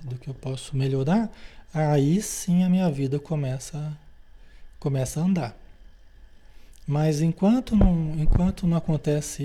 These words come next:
isso, a culpa é de todo mundo, menos minha. A responsabilidade é de todo mundo, eu transfiro pra todo mundo. É, são os meus pais, é os meus filhos, é o governo, é a cidade, é a sociedade, é Deus,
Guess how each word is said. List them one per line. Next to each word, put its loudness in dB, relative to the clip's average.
isso, -14
a -4
culpa 0
é -2
de -2
todo -4
mundo, 4
menos 4
minha. 6
A -12
responsabilidade 2
é 4
de 0
todo 2
mundo, 6
eu 6
transfiro 4
pra -2
todo 0
mundo. 2
É, -2
são 2
os 4
meus 0
pais, 4
é 2
os 0
meus 0
filhos, 0
é -2
o -6
governo, 0
é -4
a -8
cidade, 0
é 2
a 0
sociedade, -2
é 0
Deus, 0